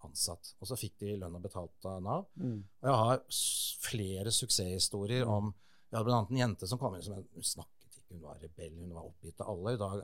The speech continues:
Speaker 1: er hun en av de flinkeste og mest anerkjente fotografene i N R K.
Speaker 2: Mm.
Speaker 1: Hun gjør de største dramaproduksjonene i N R K.
Speaker 2: Mm.
Speaker 1: Fordi hun fikk lov til å jobbe med noe praktisk med det hun ville.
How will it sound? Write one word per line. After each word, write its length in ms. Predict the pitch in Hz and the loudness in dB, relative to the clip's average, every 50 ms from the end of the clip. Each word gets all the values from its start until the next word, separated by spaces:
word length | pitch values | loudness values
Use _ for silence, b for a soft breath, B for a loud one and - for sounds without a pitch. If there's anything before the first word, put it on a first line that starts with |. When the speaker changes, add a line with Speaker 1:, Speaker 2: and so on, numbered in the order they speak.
| 98 98 95 | -2 -4 -2
Speaker 1:
er 40 | 95 | -2
hun 160 | 104 92 92 | -2 -4 -4
en 220 | 92 92 87 87 87 | -4 -6 -6 -6 -6
av 80 | 90 | -6
de 80 | 90 95 | -8 -8
flinkeste 460 | - - 92 - - 76 - - - | -6 -6 -8 -8 -4 -2 -2 -2 -2
og 60 | 92 | -2
mest 140 | 90 - - | -4 -4 -4
anerkjente 400 | 90 80 82 - - 80 - - | -4 -4 -6 -6 -8 -8 -10 -10
fotografene 500 | - 98 - - - 82 78 - - 85 | -12 -10 -8 -8 -8 -8 -8 -8 -8 -8
i 20 | |
N 60 | 85 90 | -6 -8
R 60 | 92 | -4
K. 240 | - 117 123 139 - b b b b | -2 -2 -2 -2 -2 b b b b
Speaker 2:
Mm. 180 | 113 107 104 95 | -6 -6 -4 -4
Speaker 1:
Hun 0 | |
gjør 160 | 104 95 90 | -4 -4 0
de 60 | 98 | 0
største 420 | 92 - - 98 - - - 95 | 0 2 2 0 -2 -2 -2 -4
dramaproduksjonene 600 | 87 85 80 82 - - 82 82 82 - 87 80 90 | -6 -6 -8 -8 -10 -10 -10 -10 -8 -8 -8 -8 -8
i 40 | 90 | -8
N 60 | 85 | -8
R 80 | 87 90 | -8 -10
K. 120 | - 82 - - - - 123 | -10 -10 -12 -12 -12 -8 -6
Speaker 2:
Mm. 240 | 120 113 104 95 90 95 - - | -4 -4 -4 -6 -8 -12 -16 -12
Speaker 1:
Fordi 200 | - - 131 107 92 | -4 0 2 2 2
hun 80 | 95 | 2
fikk 120 | 95 - 107 | 0 0 -2
lov 140 | 101 85 - | -4 -2 -2
til 100 | 101 101 | -2 -2
å 100 | 95 82 | -2 -2
jobbe 60 | - | -4
med 80 | 85 82 | -6 -6
noe 160 | 85 90 95 - - | -6 -6 -8 -8 -8
praktisk 480 | - 82 - - - - 80 - - 98 | -8 -8 -8 -10 -8 -4 -2 -2 -2 -2
med 80 | 90 | -6
det 60 | 80 82 | -6 -6
hun 80 | 87 | -8
ville. 180 | 80 - - - | -8 -10 -14 -18